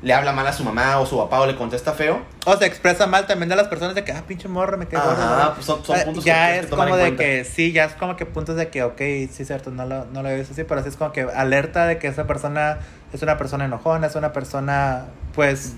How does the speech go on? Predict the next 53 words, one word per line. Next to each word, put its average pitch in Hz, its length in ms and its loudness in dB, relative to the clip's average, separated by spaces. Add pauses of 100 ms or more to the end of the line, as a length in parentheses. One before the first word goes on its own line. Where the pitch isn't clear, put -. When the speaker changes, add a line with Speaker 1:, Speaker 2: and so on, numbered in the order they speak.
(240)
Speaker 2:
muy, 143 540 2
que - 120 -2
trata 147 240 0
mal 151 120 4
a - 20 2
las 165 120 0
personas 170 420 -4 (100)
y, 143 200 -6 (200)
pues, - 160 -10 (120)
no, 139 180 0
sí, 135 180 -4
ya 123 140 6
ocuparías 123 440 0
como 135 260 -6
que, 113 200 -4 (320)
o 165 100 6
alejarte 170 480 4
o 202 120 4
poner 151 260 4
como 170 240 -2
que, 135 340 0
a 143 60 -6
investigar 151 460 -2
como 160 200 -4
que 160 80 -4
por 135 320 -4
qué 135 280 0
ese 135 200 -6
odio 135 280 0
hacia 131 220 -4
esa 117 180 -12
persona, 147 420 -4
por 135 100 -2
qué 135 120 -4
él 131 40 0
trata 127 240 -2
mal 135 180 0
a 135 40 2
un 131 100 -2
mesero, 135 400 0
¿no? 131 100 -4
Speaker 1:
Ujú. 123 540 -10 (140)
Speaker 2:
Porque 160 240 2
sí, 190 100 0
o 202 60 2
sea, 196 100 6
no 151 140 4
es 147 100 4
normal 160 260 4
el 175 60 -2
comportamiento 160 720 0
tan 120 280 0
malo 170 300 2